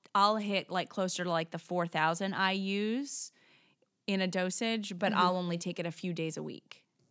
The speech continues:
Speaker 2: That's a great tip if you're not regular with your supplements, for vitamin D at least, is you can take a higher amount and just not take it every day. You just don't wanna go over, what is it? You don't wanna go over four thousand a day,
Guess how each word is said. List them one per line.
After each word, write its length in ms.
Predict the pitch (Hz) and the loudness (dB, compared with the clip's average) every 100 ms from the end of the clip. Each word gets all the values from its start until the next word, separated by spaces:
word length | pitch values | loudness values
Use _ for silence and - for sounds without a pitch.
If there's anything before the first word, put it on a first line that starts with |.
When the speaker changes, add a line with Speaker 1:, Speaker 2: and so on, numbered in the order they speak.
| _ | _
Speaker 2:
That's 200 | 247 - | 2 2
a 80 | 381 | 2
great 340 | 269 233 220 | 8 8 6
tip 240 | - 262 - | 4 4 4
if 100 | 185 | 0
you're 120 | 202 | 0
not 220 | 196 - | 2 2
regular 600 | 185 180 196 214 254 330 - _ | 2 2 2 2 2 2 -6 _
with 160 | 220 214 | -10 -6
your 80 | 226 | -4
supplements, 460 | 220 202 254 - | -4 -2 -4 -6
for 100 | - | -6
vitamin 320 | 180 185 185 175 | 0 2 2 2
D 220 | 175 185 | 0 -2
at 100 | - | 0
least, 500 | 262 311 - - - | 0 -2 -4 -10 -8
is 160 | 196 190 | -6 -4
you 80 | 208 | -4
can 160 | 214 | -4
take 260 | 185 - 247 | -2 0 0
a 40 | 220 | 0
higher 400 | 214 214 226 196 | 2 4 4 4
amount 440 | 175 156 214 - | 2 0 0 0
and 100 | 180 | -2
just 180 | 180 - | -2 -4
not 180 | 185 - | -6 -6
take 220 | 165 156 | -10 -8
it 60 | |
every 200 | - 139 | -8 -8
day. 280 | - - - | -8 -8 -8
You 100 | 226 | -6
just 440 | 202 247 262 302 - | 0 6 6 4 0
don't 260 | 254 226 | 0 2
wanna 260 | 208 214 208 | 0 2 2
go 180 | 202 196 | 6 6
over, 160 | 180 185 | 6 4
what 120 | 196 | 2
is 120 | 185 | 0
it? 60 | - | -2
You 80 | |
don't 120 | 214 220 | -2 0
wanna 140 | 269 | 2
go 160 | 262 240 | 6 6
over 340 | 226 220 220 | 6 2 2
four 140 | 240 254 | 0 4
thousand 380 | 277 247 247 240 | 8 6 6 4
a 80 | 214 | 4
day, 600 | 180 220 208 196 185 | 8 10 10 10 8